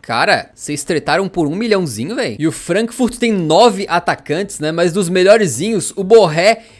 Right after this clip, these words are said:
é aqui o mais jovem, ele tem vinte e nove anos, né? E poderia ser o titular, mas acredito que ele não vai conseguir evoluir muito. Então, eu vim procurar soluções e me interessei pelo Dani Scarlett, jovem da base do Tottenham aí, que tem vinte e um anos. E isso certamente compensaria o overall dele, que é um pouquinho mais baixo, porque, cara, com vinte e um anos, dois toque,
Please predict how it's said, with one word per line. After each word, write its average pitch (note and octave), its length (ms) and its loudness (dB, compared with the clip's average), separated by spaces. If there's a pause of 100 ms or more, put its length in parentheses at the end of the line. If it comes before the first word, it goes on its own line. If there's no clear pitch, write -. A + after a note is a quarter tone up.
é - 80 0
aqui E3+ 220 0
o G#3+ 60 0
mais G#3 200 2
jovem, E3 400 2
ele E3 80 -4
tem F#3+ 200 -6
vinte A3+ 260 -6
e A#3+ 60 -4
nove G3 320 0
anos, F#3 260 -2
né? F3+ 140 -2
E F#3 80 -6
poderia A3+ 500 2
ser - 140 -4
o A#3+ 40 -4
titular, G3 400 -2
mas A3+ 140 -2
acredito G#3+ 420 -4
que - 80 -6
ele A3 60 2
não G#3 100 -4
vai G3+ 140 -2
conseguir G3+ 300 -8
evoluir G3 320 0
muito. G3+ 340 -2
Então, G3+ 400 -2
eu D3 100 -2
vim F#3 160 -2
procurar A#3+ 380 4
soluções A#3 540 4
e B3 40 2
me B3 80 2
interessei B3 380 0
pelo B3 180 0
Dani A3 360 2
Scarlett, G3+ 680 2
jovem F#3 400 4
da G3 140 4
base D#3+ 400 2
do F3 80 -2
Tottenham E3 640 0
aí, D3+ 120 -2
que F3+ 80 -8
tem G3+ 160 -4
vinte A3+ 300 -6
e C4+ 60 -2
um A#3 100 0
anos. C4+ 340 -2
E F3 140 -4
isso A3+ 160 -2
certamente A3+ 560 2
compensaria A3 1040 2
o D3 80 0
overall F#3 380 2
dele, F#3 160 -2
que G3 60 -2
é G3 40 0
um - 20 -2
pouquinho F#3 280 -8
mais G#3+ 200 0
baixo, D3+ 380 -2
porque, D3 240 -8
cara, E3+ 240 -2
com C#3+ 160 -8
vinte E3 220 -12
e - 40 -6
um D3+ 60 -4
anos, F3 180 -6
dois D#3 520 -2
toque, F#3 500 -2